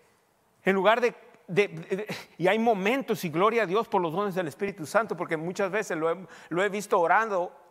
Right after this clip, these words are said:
a, a, con hermanos, ¿me entiendes? Orando para que los hermanos sanen, lo he visto. Pero debería de ser los dones fluyendo a través de nosotros para el mundo.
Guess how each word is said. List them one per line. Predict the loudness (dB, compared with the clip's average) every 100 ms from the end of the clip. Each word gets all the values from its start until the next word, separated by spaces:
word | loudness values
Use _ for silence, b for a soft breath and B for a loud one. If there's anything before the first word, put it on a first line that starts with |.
| 0
a, | 0 0 -6
a, | -2
con | -2 0
hermanos, | -4 2 4 4 2
¿me | -6
entiendes? | -4 -2 0
Orando | 4 4 4 0 -2 -14 -20 _ _ _
para | 8 8 8 4 2 B B B B B
que | -2
los | 0 0
hermanos | 2 6 4 4 0
sanen, | 0 0 0
lo | 0
he | 2
visto. | 2 0 -4 -10 -14 b b b b b 4
Pero | 6 6
debería | 2 4 4 4
de | 4
ser | 6 6
los | 6 2
dones | 2 0
fluyendo | 0 -2 0 2 2
a | 4
través | 4 4
de | 2
nosotros | 2 0 2 4
para | 6 6
el | 4
mundo. | 2 2 2 -4